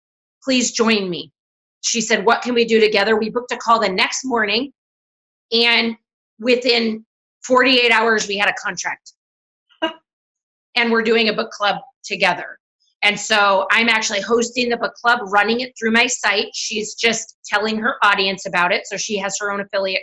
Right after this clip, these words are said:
code. I'm sharing fifty percent with her, um, and with a couple of my other people who are affiliates. Um, and what we are doing is we're taking my book. We set up a pop-up Facebook group, a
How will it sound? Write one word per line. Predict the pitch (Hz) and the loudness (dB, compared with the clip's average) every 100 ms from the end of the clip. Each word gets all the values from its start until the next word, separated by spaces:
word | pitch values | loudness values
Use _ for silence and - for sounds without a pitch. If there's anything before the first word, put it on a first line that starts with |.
| - | -4
code. | 190 170 214 - _ _ _ _ _ - | -4 -2 -2 -6 _ _ _ _ _ -4
I'm | 190 | -2
sharing | 190 - 233 220 202 - | 0 2 2 2 0 -6
fifty | 277 277 277 269 | -10 -6 -8 -4
percent | 226 - 185 202 - - | -4 -2 -2 -4 -8 -8
with | 190 - | -6 0
her, | 175 208 285 - _ _ - | 4 4 2 -8 _ _ -2
um, | 190 185 185 180 175 - _ _ _ - | 2 4 2 0 -6 -12 _ _ _ -4
and | 202 202 202 | 0 2 2
with | 196 190 - | 0 -2 -4
a | |
couple | - 196 190 | -6 -4 -2
of | 185 | 0
my | 185 - | 0 -2
other | 185 185 180 | -2 -4 -4
people | - 180 - 185 | -10 -8 -4 -4
who | 185 180 - | -4 -6 0
are | 175 - | 2 2
affiliates. | 190 180 170 170 220 - - _ _ _ - | -2 -4 -2 0 0 -2 -16 _ _ _ -2
Um, | 202 196 190 214 | 2 2 2 -2
and | 190 185 | -4 0
what | 208 - | 0 2
we | 233 | 4
are | 226 208 | 4 4
doing | 226 330 285 226 | 2 2 4 2
is | 220 | 0
we're | 208 202 - | -4 -8 -6
taking | 220 - 240 | -8 -6 -2
my | 226 220 247 | 2 2 0
book. | 185 185 269 - _ _ _ | -2 0 -2 -6 _ _ _
We | 196 | -12
set | 196 - 202 | -6 -2 0
up | 214 | 0
a | 190 175 - - | -4 -6 -8 -2
pop-up | 202 - - - | -2 0 -4 -2
Facebook | 226 220 - 214 - - | -2 -2 -4 -12 -12 -6
group, | 175 220 - _ _ _ | -4 -4 -6 _ _ _
a | 175 | -14